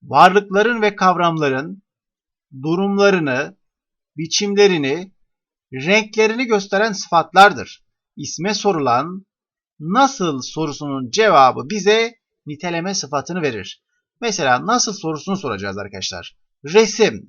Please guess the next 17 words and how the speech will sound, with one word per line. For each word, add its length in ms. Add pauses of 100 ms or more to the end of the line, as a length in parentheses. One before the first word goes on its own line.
(100)
Nasıl 420
resim? 540 (300)
Güzel 460
resim. 420 (420)
Öğrenci. 680
Nasıl 260
öğrenci? 800 (120)
Çalışkan 580
öğrenci. 720
Gördüğünüz 380
gibi 300
isme 280
sorduğumuz 720 (360)
nasıl 300
sorusuyla 480
ne 60
yapıyoruz? 580